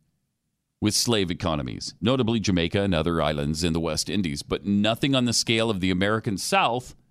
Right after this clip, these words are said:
Adding that into the mix w-, would have made abolition significantly more costly.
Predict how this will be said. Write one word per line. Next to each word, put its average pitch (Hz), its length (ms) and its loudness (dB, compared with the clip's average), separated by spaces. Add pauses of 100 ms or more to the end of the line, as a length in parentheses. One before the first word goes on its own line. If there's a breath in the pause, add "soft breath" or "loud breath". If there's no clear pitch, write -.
(600)
Adding 170 400 2
that 165 220 4
into 160 200 2
the 147 100 0
mix 147 400 0
w-, - 260 -6 (460)
would 110 260 2
have 165 120 -2
made 143 300 2
abolition 120 580 0
significantly 101 880 -2 (120)
more 90 340 2
costly. 85 680 -4